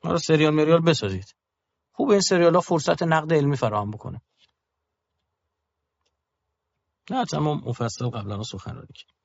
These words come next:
خب، بقیه‌شون برای جلسه بعد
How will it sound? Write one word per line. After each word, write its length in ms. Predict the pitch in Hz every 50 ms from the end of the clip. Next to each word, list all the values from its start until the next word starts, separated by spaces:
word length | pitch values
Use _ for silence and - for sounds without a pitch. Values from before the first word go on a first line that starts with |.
| _ _ _ _ - _ _ - - _ _ _ _ _ _ _ _ _ _ _ _
خب، 220 | - - 226 226 185 - - - - - - - - -
بقیه‌شون 480 | 156 170 160 196 208 196 - 226 208
برای 160 | 190 180 160 156
جلسه 320 | 165 156 156 139 - 165
بعد 200 | 156 156 147 -